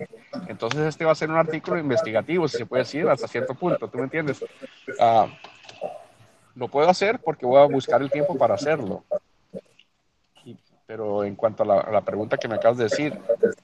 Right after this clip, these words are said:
eh, yo pienso que depende de,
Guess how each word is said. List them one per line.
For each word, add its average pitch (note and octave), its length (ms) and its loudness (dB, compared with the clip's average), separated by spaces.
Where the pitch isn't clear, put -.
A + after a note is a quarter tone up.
eh, G2+ 420 -4
yo A2+ 140 -8
pienso B2+ 400 -12
que F#2 380 -4
depende G#2 500 -6
de, G#2 380 -2